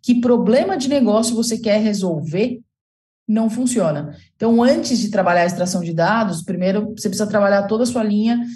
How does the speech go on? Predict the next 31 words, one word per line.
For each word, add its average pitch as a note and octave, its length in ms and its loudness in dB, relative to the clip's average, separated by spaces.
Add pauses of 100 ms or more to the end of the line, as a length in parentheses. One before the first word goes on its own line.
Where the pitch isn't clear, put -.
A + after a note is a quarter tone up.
(200)
de F#3 180 -2
negócios, F#3+ 640 0
entendendo G3+ 540 0
a F#3+ 40 2
análise A#3+ 500 0
de A3 120 0
negócios, G3+ 720 0 (500)
pra G3 140 2
fazer F#3+ 680 0 (280)
quais D4 320 0
são C4 520 -2
as G3+ 320 -2
dores C#4+ 840 2
que B3+ 100 -2
eu A#3 120 2
quero A#3+ 240 0
solucionar B3 840 -2
através A3 560 0
de G3+ 100 0
um B3 100 4
dado. C#3 420 0 (680)
E B3+ 120 0
que B3+ 220 -4
ação C#4+ 420 0
eu C#4 120 0
vou C#4 160 0
tomar B3 600 -2
a - 100 -8
partir A#3+ 400 -2
desse G#3+ 320 -2
dado. E3 420 0